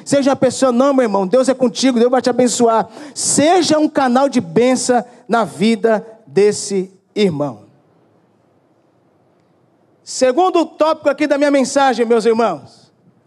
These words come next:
que eu coloquei aqui no meu esboço, o exemplo de Cristo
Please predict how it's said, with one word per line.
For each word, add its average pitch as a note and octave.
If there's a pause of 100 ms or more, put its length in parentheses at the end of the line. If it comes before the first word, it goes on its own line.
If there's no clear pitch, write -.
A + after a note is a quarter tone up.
(220)
que -
eu A#3
coloquei C4+
aqui B3+
no B3+
meu C4
esboço, F#3 (440)
o B3
exemplo D#4+
de D4
Cristo C#4+